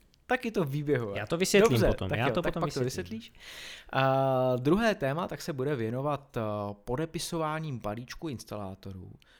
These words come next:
Speaker 1: které ale v sobě mají malware. Takže bezpečnost Apple dostává tak trochu na zadek. No a druhá půlka tak bude sloužit hlavně spekulacím, takže si řekneme něco u, o dvanáctipalcovém MacBooku s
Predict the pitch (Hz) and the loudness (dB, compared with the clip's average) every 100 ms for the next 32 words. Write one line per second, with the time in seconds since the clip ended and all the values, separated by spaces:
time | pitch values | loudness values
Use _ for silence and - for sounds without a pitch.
0 | - - - 208 170 151 135 123 139 - | -16 -12 -2 2 2 0 -2 -2 -4 -10
1 | - - 135 131 131 113 98 85 82 87 | -8 -4 -2 0 0 -2 -2 -6 -8 -10
2 | 82 82 - _ _ - - - 110 104 | -12 -12 -16 _ _ -20 -20 -12 -10 -4
3 | 131 98 101 - 139 - 139 139 - - | -2 -2 -4 -6 -8 -6 -8 -8 -12 -18
4 | - - 120 - 127 131 - 113 - 123 | -20 -10 -4 -2 -2 -4 -10 -12 -8 -4
5 | 123 120 117 127 - 107 101 87 92 107 | -4 -4 -6 -10 -10 -8 -6 -6 -8 -10
6 | - - - - - - 156 185 143 - | -14 -20 -20 -18 -16 -4 2 2 2 -6
7 | _ - 135 202 147 - 160 175 165 120 | _ -2 6 6 6 2 -2 -2 -4 -4
8 | 131 127 110 110 92 95 101 - 127 - | -4 -4 -4 -6 -6 -6 -6 -6 -8 0
9 | 170 175 - 120 104 98 95 131 - 117 | 4 4 0 -4 -4 -6 -8 -8 -4 -6
10 | 131 156 156 151 - 156 127 98 - 117 | -4 -4 -2 -4 -6 -6 -8 -12 -8 -8
11 | 95 - 147 175 175 - 135 139 165 139 | -6 -4 -2 -2 -4 -6 -6 -4 -4 -4
12 | 98 101 101 113 - 143 160 - - - | -4 -4 -4 -8 -6 -8 -8 -14 -20 -20
13 | - - - 220 | -14 -8 -2 0